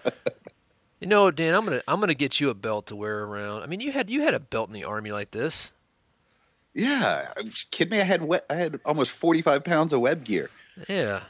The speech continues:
Speaker 1: you know how, how much of a pain in the ass this is.
Speaker 2: Mm,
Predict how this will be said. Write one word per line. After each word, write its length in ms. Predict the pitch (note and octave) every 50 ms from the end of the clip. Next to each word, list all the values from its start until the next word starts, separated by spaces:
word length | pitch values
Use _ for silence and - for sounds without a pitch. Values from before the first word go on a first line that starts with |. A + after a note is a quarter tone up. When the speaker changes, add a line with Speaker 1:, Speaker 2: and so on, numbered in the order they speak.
| - _ _ - -
Speaker 1:
you 200 | G#2+ A2+ C#3+ E3
know 160 | F#3+ F#3 C3+
how, 240 | B2 A2 G#2 G#2 D#2 -
how 200 | - A2 G#2+ G2+ - -
much 180 | G2+ G#2+ G2+ G2
of 100 | F#2+ G#2+
a 60 | G2+
pain 200 | - - A#2 A2+
in 60 | G#2
the 80 | G#2 G#2
ass 240 | G#2 G2+ G2+ F#2+
this 180 | - G#2+ G2 -
is. 360 | G#2 G#2 A#2+ C3 C3+ - - _ _ _ _ _ _ _ _ _ _ _ _ -
Speaker 2:
Mm, 220 | B2+ C3+ B2+ A#2